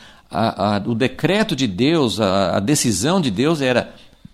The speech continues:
o rei de Babilônia vai dominar e vai levar vocês pro cativeiro. Isso vai acontecer. Agora, se vocês resistirem, vai ser pior.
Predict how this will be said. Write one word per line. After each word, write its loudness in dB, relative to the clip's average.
o 0
rei 2
de -4
Babilônia 0
vai -2
dominar -2
e 2
vai 0
levar -2
vocês -6
pro -8
cativeiro. -2
Isso -6
vai -2
acontecer. -2
Agora, 2
se 4
vocês 0
resistirem, 0
vai 2
ser 0
pior. 0